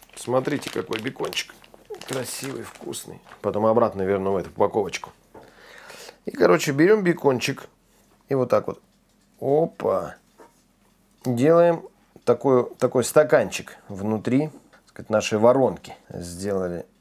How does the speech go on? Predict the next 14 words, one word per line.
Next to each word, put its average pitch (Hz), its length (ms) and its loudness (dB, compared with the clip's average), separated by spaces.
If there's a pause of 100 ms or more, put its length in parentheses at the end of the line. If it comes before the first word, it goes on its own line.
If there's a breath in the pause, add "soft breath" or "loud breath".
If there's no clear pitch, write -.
(200)
вот - 140 -20
такой 90 300 -10
стаканчик. 85 760 -14 (320)
Вот 254 200 -6
такую 135 240 -4
вороночку. 104 520 0 (760 soft breath)
То 202 120 6
же 175 140 2
самое 170 360 6
проделываем 143 520 6
со 139 180 4
всеми 165 300 4
остальными 135 680 4 (840 soft breath)
частями. 107 640 0